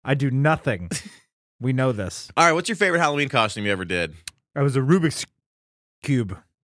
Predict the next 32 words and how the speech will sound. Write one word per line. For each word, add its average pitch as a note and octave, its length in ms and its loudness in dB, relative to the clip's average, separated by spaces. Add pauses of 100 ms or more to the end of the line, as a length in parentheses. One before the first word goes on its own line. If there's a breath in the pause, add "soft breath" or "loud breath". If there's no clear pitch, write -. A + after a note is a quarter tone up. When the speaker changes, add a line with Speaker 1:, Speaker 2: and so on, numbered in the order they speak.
(120)
Speaker 1:
I C3+ 40 -8
was C3 120 0
a B2 40 -2
Rubik's C3+ 380 0
Cube. A#2 220 -2 (440)
Speaker 2:
<laughs> - 400 -12
Speaker 1:
Sorry. A2 480 0
Speaker 2:
Did D3 120 2
it C#3 80 2
move? B2 440 0 (160)
Speaker 1:
No, D3 240 4
I, B2+ 140 0 (140)
I B2 400 0 (180)
kinda, D#3+ 180 0
like, B2+ 240 -2
burped A#2 580 -2
a C#3+ 100 0
little D#3+ 180 2
bit. F3+ 300 0
And C3+ 80 0
Speaker 2:
No, C3+ 80 6
Speaker 1:
then F#3 80 4
Speaker 2:
I F3+ 160 4
know G3+ 180 2
you G#3 140 0
burped, B2+ 320 0
but A2 160 -4
did B2+ 100 -2
the A#2+ 80 -4
Rubik's C#3+ 400 -4
Cube F3+ 300 -6
move? G3+ 480 -4